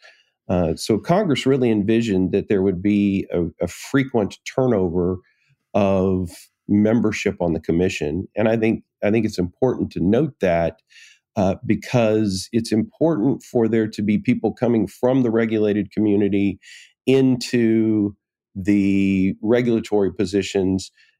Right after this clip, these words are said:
that have an understanding of kind of what's going on in campaigns, how campaigns are being funded, uh, what the latest technologies that are being used, how, how they can and can't be regulated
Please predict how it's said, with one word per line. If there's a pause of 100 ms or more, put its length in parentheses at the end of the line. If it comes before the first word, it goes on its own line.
(100)
that
have
an
understanding
of (240)
kind
of
what's
going
on (460)
in (280)
campaigns,
how
campaigns
are
being
funded, (380)
uh,
what
the
latest
technologies
that
are
being
used, (100)
how,
how
they
can
and
can't
be
regulated